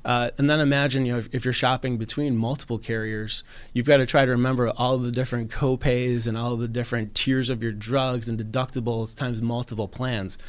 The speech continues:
It's, it's not an easy process, and it's one that we, we really take a lot of pride in helping people navigate through that because it, it's,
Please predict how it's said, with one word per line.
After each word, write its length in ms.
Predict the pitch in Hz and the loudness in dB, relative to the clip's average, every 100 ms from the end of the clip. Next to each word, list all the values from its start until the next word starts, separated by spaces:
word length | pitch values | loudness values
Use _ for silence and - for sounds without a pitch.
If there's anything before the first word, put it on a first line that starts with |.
| - - - - | -16 -18 -6 0
It's, 200 | 147 - | 0 0
it's 160 | 156 139 | 0 2
not 240 | 139 143 | 2 2
an 80 | 139 | 2
easy 260 | 127 123 110 | 0 0 -2
process, 560 | - 110 113 104 101 | -2 -2 0 -2 -2
and 80 | 117 | -2
it's 160 | 117 - | -4 -4
one 180 | 123 120 | -2 -2
that 120 | 113 | -2
we, 140 | 117 | -2
we 200 | 113 117 | 0 0
really 220 | 120 127 | 2 0
take 220 | 123 123 110 | 0 -2 -2
a 60 | |
lot 180 | 113 101 | -2 -2
of 80 | 98 | -4
pride 320 | - 120 110 | -4 -4 -4
in 60 | 104 | -6
helping 280 | 113 120 | -4 -4
people 460 | 113 120 113 104 101 | -4 -4 -2 -4 -4
navigate 560 | 104 113 117 104 101 - | -2 -2 -2 -2 -4 -4
through 180 | 117 | -4
that 260 | 107 95 90 | -2 -4 -4
because 220 | 113 110 | -4 -4
it, 160 | 107 - | -6 -6
it's, 280 | 107 - | -4 -4